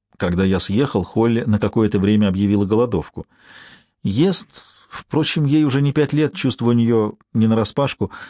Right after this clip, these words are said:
Впрочем, это не значит, что их нет. Попробуй с ней поговорить, а?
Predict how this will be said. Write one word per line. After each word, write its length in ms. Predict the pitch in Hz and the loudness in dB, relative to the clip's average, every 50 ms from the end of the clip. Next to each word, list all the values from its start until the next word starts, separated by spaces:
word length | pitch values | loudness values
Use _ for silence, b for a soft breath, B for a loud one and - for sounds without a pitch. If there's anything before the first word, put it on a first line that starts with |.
| B B B B B | B B B B B
Впрочем, 380 | B - 139 151 147 - 147 156 | B -2 0 2 2 2 2 2
это 120 | 147 160 | 2 2
не 100 | 156 156 | 2 2
значит, 320 | 139 135 165 190 - - - | 2 2 0 0 0 -4 -4
что 140 | - 139 | -2 -2
их 160 | 139 147 143 - | 0 0 0 0
нет. 260 | 127 110 90 80 - - - _ _ _ | 0 0 0 -2 -4 -10 -20 _ _ _
Попробуй 400 | - - 120 - 196 220 202 160 | -8 -8 -6 -4 -2 -2 0 -2
с 80 | - - | 0 0
ней 100 | 107 90 | -2 -2
поговорить, 480 | - 104 104 107 110 104 95 82 - 123 | -2 -2 -2 0 0 0 0 -2 -2 -2
а? 140 | 139 165 | -2 -2